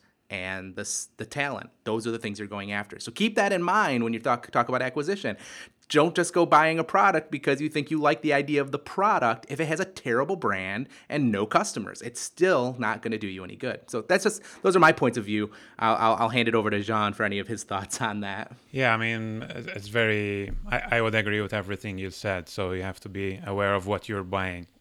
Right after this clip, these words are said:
Speaker 2: On, in many other, um, tech spaces, you're actually buying the product. The product is ver-, a very important aspect, but within WordPress, it's different. So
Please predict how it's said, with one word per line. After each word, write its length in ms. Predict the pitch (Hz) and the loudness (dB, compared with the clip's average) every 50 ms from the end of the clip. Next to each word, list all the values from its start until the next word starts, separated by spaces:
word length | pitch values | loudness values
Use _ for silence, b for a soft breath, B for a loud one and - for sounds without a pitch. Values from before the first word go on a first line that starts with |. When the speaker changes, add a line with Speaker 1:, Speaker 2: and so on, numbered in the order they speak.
| _ | _
Speaker 2:
On, 220 | 104 110 107 104 - - | -6 -4 -4 -4 -6 -6
in 140 | 113 113 113 | -6 -4 -2
many 220 | 117 117 113 113 | -2 0 0 0
other, 420 | 110 107 107 104 104 113 113 - - - - | 0 2 2 2 2 0 0 -4 -8 -10 -6
um, 340 | 113 107 104 98 98 95 95 | -6 -4 -4 -4 -6 -8 -4
tech 200 | - 123 120 - | -2 -2 -2 -2
spaces, 760 | - - - - 120 113 104 - - 107 98 92 - - - _ | -6 -8 -6 -4 -4 -4 -4 -4 -6 -6 -6 -6 -12 -16 -16 _
you're 220 | - 104 104 104 | -6 -4 -2 0
actually 300 | 110 110 - - 120 110 | -2 -2 -2 -4 -4 -4
buying 280 | 101 101 107 104 104 101 | 0 0 0 0 0 -2
the 80 | 101 101 | -4 -4
product. 340 | - 110 104 95 95 90 | -2 -2 0 0 0 -4
The 60 | 92 - | -4 -2
product 280 | 107 107 104 101 98 | -2 0 0 0 -2
is 120 | 101 95 92 | -4 -6 -4
ver-, 220 | 98 101 101 - - - | -2 -2 -2 -2 -4 -8
a 60 | 107 | -4
very 280 | 92 107 104 101 101 | -2 0 0 0 0
important 480 | 101 98 92 - 104 101 95 - 98 98 | -2 -4 -2 -2 -2 -2 -2 -2 -4 -4
aspect, 580 | 101 95 - - - - 101 95 - - - _ - | -4 -6 -8 -10 -8 -6 -6 -6 -6 -10 -18 _ -10
but 320 | 90 104 104 98 - - - - | -4 -4 -2 -4 -4 -8 -14 -6
within 240 | 107 117 110 107 107 | -4 -2 -2 0 -2
WordPress, 400 | 107 104 104 98 - 110 95 101 | -2 -2 -4 -4 -4 -6 -8 -6
it's 160 | 98 85 95 | -8 -10 -8
different. 520 | 95 104 98 - - - 98 92 90 82 - | -8 -8 -8 -8 -8 -10 -10 -10 -10 -12 -14
So 440 | - - 95 92 92 92 92 92 | -10 -8 -6 -4 -4 -4 -6 -8